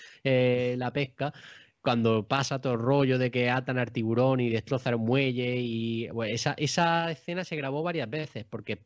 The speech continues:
Spielberg no tenía muy claro si quería o no que el hombre sobreviviese o sobreviviese. Al final decidió que sí. Eh,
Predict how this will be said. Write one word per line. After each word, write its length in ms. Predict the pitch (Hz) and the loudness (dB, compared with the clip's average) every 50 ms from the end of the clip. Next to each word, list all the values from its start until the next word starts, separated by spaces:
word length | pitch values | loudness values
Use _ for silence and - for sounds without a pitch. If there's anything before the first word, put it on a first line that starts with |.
| _ | _
Spielberg 480 | - 120 110 - - 151 160 165 160 160 | -8 -8 -4 -2 0 2 4 4 4 4
no 100 | 165 160 | 4 2
tenía 220 | 151 165 151 147 | 4 4 4 4
muy 140 | 151 147 131 | 4 2 2
claro 240 | 135 143 147 156 156 | 2 2 2 2 0
si 160 | - 139 120 | -2 -4 -4
quería 500 | 135 120 120 123 131 131 127 123 123 120 | -2 -2 -2 0 0 2 2 2 2 2
o 80 | 120 120 | 0 0
no 200 | 120 131 127 127 | 0 0 0 0
que 180 | 120 113 110 | 0 0 2
el 80 | 110 117 | 2 2
hombre 220 | 127 131 131 131 | 2 2 2 0
sobreviviese 680 | 123 - 120 120 120 113 110 110 120 127 123 - 143 139 - - - - - | 0 -2 0 0 0 0 2 2 0 0 0 0 -2 -4 -4 -8 -18 -8 -2
o 180 | - 113 107 101 | 0 0 0 0
sobreviviese. 520 | - 107 92 95 92 92 98 110 101 - | 0 -2 0 0 0 2 2 2 0 0
Al 100 | 98 92 | -4 -6
final 240 | - 95 95 110 110 | -4 -4 -4 -4 -4
decidió 380 | 113 113 - 107 98 101 104 101 | -4 -4 -4 -4 -4 -4 -4 -4
que 140 | 104 98 | -4 -4
sí. 200 | - 135 123 - - _ - - - - - - - - - _ - | -4 -4 -4 -6 -8 _ -20 -20 -20 -20 -20 -20 -20 -20 -12 _ 0
Eh, 920 | 127 127 123 117 117 113 110 110 107 104 104 101 98 98 95 95 - | 2 4 4 4 4 2 2 0 -2 -4 -6 -8 -12 -14 -16 -18 -20